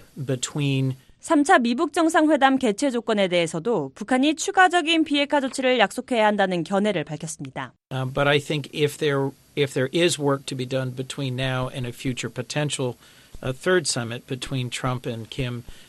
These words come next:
Speaker 1: uh, it would be exactly in this space. Making
Speaker 2: 또 삼 차 정상회담 전 북한이 검증 가능하고 돌이킬 수 없는 비핵화를 향한 상당한 조치를 취하기 위해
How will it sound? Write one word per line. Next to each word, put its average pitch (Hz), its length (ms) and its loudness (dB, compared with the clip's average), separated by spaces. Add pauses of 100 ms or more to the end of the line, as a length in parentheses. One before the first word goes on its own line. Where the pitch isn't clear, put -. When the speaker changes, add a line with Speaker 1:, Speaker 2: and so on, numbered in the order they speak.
(200)
Speaker 1:
uh, 123 160 -6
it 147 120 -2
would 143 140 2
be 127 120 0
exactly 127 480 -2
in 117 80 -6
this 120 180 -4
space. - 420 -6
Making 135 360 -12
Speaker 2:
또 294 100 2
삼 339 240 0
차 381 160 6
정상회담 285 640 4
전 208 280 2
북한이 269 380 0
검증 247 420 0
가능하고 294 540 4
돌이킬 320 440 0
수 294 180 -2
없는 262 300 2
비핵화를 220 560 0
향한 190 320 0
상당한 320 560 4
조치를 233 480 0
취하기 196 400 0
위해 190 340 2